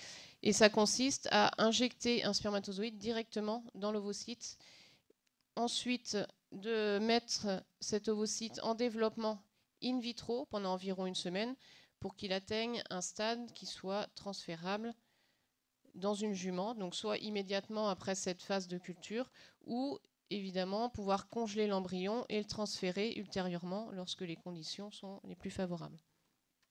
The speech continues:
Pour quelle jument cette technique, euh, peut s'adresser ? Donc on peut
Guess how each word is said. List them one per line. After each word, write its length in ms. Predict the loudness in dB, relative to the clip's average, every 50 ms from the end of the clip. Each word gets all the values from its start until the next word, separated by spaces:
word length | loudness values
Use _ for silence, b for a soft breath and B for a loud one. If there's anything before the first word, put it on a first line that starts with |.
| _ _ _ _ _ _ _ _ _ _ _ _ _ _ _ _ _ _ B B B B B B B B B B B B
Pour 140 | -4 -2 2
quelle 240 | 2 2 4 2
jument 400 | 0 -2 0 2 4 4 4 4
cette 340 | 4 2 2 0 0 0 0
technique, 640 | -2 -2 -2 -2 -2 -2 -2 -2 -2 -4 -8 -4 -2
euh, 260 | 0 2 2 2 0
peut 180 | 0 -2 -2 -2
s'adresser ? 840 | 0 2 0 0 0 0 -2 -2 -4 -4 -2 -2 0 0 0 -2 -4 B B B B B B B B B B B B
Donc 320 | 0 0 0 0 -2 -4
on 120 | -6 -6 -4
peut 320 | -2 0 2 2 2 2